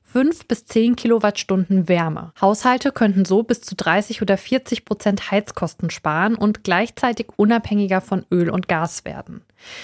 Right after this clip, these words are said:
Der Aufbau des Netzes hängt auch mit der Flutkatastrophe im Ahrtal zweitausendeinundzwanzig zusammen. Damals wurden viele Heizungen zerstört.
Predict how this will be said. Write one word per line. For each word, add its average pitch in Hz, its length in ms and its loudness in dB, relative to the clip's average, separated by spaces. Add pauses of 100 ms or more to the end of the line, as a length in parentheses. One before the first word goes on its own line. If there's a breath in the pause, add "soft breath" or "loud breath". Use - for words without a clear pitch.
(320 loud breath)
Der - 120 0
Aufbau 247 340 4
des 190 180 0
Netzes 190 540 -4
hängt 220 240 2
auch 202 220 0
mit 247 100 0
der 220 80 4
Flutkatastrophe - 960 -4
im 165 120 -2
Ahrtal 185 460 -2
zweitausendeinundzwanzig 196 1400 0
zusammen. 147 500 -10 (420 loud breath)
Damals 190 500 2
wurden 226 220 4
viele 226 320 0
Heizungen 175 480 0
zerstört. - 640 -8